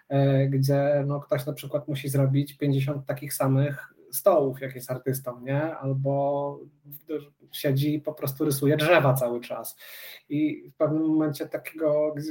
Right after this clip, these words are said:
jak się już kończy ta faza koncepcyjna, tej preprodukcji, najfajniejsza, taka, gdzie wszyscy chodzą i wymyślają fajne pomysły, potem wchodzi ta szara rzeczywistość produkcyjna, która może być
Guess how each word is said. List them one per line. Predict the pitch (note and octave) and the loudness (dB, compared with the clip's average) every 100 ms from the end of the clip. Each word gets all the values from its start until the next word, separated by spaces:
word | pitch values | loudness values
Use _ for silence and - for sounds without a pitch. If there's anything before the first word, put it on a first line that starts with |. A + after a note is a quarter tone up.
| C#3+ | -8
jak | C#3 - | -10 -8
się | D#3+ | -4
już | D3+ D3+ | -4 -4
kończy | - D#3 D3 | -2 -2 0
ta | C#3+ | -2
faza | C3+ D3+ D3 C#3 C3+ | 4 4 4 2 0
koncepcyjna, | C#3 C3+ B2+ - D3+ D3+ D3 C#3+ C#3 | -2 -4 -6 0 2 4 2 2 0
tej | C#3 C3 | 0 -2
preprodukcji, | C3+ C3+ C3+ C3+ C#3 - - C3+ | -2 -2 2 4 2 0 -2 2
najfajniejsza, | C3+ C3+ B2+ B2+ C3 A#2+ | 2 2 -2 -2 -4 -6
taka, | B2 - A#2+ | -10 -12 -14
gdzie | B2 A#2+ | -12 -12
wszyscy | C3 - C3+ | -12 -12 -6
chodzą | C3+ B2+ B2 | -4 -4 -4
i | B2+ | -8
wymyślają | B2+ C3 C3+ B2+ | -8 -8 -10 -12
fajne | - C3 C3 | -10 -10 -10
pomysły, | B2+ B2 - D3+ | -12 -12 -10 -10
potem | D3 D3+ | -8 -8
wchodzi | C#3+ D3+ D#3 | -2 -2 0
ta | D#3 | 0
szara | - D3 | 2 2
rzeczywistość | D3 - G3 G3 C#3 | 0 -2 -2 -2 -6
produkcyjna, | - C#3+ C3+ C3+ C3 A#2+ | -2 -2 -2 -2 -4 -4
która | - B2 | -10 -12
może | B2+ B2+ | -8 -2
być | C3+ C3+ - | -2 -2 -6